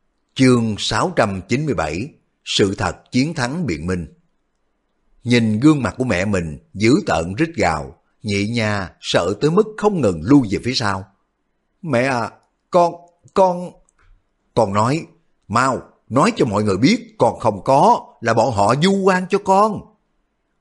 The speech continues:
Lương Quế Hoa nắm áo Nhị Nha thở hổn hển kêu lên. Nhị Nha sợ hãi,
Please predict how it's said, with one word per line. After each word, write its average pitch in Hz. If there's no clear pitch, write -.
Lương 110
Quế 113
Hoa 107
nắm 135
áo 156
Nhị 107
Nha 98
thở 90
hổn 104
hển 87
kêu 98
lên. 87
Nhị 107
Nha 110
sợ 98
hãi, 101